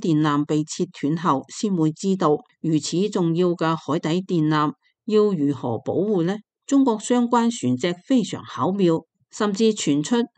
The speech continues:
中共已經研發出專門用嚟切斷電纜嘅器具，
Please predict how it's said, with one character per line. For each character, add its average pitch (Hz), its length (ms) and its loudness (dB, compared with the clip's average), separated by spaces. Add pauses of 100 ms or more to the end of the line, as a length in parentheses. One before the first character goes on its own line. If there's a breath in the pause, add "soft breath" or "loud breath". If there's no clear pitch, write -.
(140)
中 254 240 4
共 175 280 2
已 180 120 0
經 226 260 2
研 139 200 0
發 175 220 -2
出 214 260 0 (140)
專 269 180 4
門 147 240 6
用 151 220 4
嚟 143 200 0 (320)
切 - 200 -2
斷 175 520 0
電 165 220 2
纜 139 260 0
嘅 160 280 0
器 165 180 0
具， 151 300 0